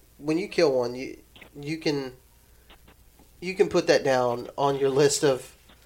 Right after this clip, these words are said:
your list of things that, like, why did he do this? Even if you never,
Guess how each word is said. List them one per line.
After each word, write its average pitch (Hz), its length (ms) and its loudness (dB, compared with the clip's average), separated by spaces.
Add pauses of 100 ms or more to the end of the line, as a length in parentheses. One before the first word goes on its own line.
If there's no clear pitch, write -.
(260)
your 151 160 -2
list 147 240 2
of - 80 -12
things 135 380 0
that, 127 180 2
like, 123 260 0
why 139 460 4
did 147 120 -2
he 143 120 -2
do 143 180 0
this? 139 460 2 (340)
Even 196 240 4
if 190 140 2
you 165 100 2
never, 156 600 2